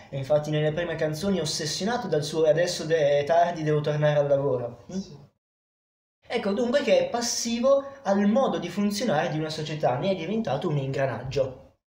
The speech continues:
Speaker 1: Pian piano, ispirato dai sessantottini francesi, quelli del maggio,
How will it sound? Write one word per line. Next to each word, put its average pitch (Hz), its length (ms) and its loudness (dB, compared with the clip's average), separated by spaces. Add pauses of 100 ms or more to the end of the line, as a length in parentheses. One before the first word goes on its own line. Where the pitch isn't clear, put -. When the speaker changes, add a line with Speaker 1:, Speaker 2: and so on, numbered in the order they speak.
(160)
Speaker 1:
Pian 151 220 0
piano, 131 500 0
ispirato 208 680 0
dai 151 140 4
sessantottini 151 800 -2
francesi, 151 640 -2
quelli 143 220 -4
del 143 180 -2
maggio, 139 600 -4